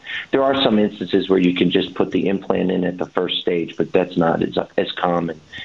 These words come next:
The all your own tissue option most commonly is taking tissue from your abdomen,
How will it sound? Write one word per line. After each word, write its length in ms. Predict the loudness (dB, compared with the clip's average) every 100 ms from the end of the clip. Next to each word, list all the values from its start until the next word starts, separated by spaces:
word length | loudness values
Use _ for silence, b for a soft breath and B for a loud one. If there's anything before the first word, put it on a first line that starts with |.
| B B B -4 2
The 280 | 4 6
all 260 | 6 4 6
your 200 | 6 6
own 180 | 4 2
tissue 500 | 2 0 2 2 4
option 420 | 2 0 0 2
most 240 | 2 0 2
commonly 440 | 2 4 4 2
is 100 | 2
taking 380 | 2 2 2 2
tissue 320 | 2 2 2
from 240 | 2 4 4
your 200 | 2 2
abdomen, 640 | 2 0 0 -2 -2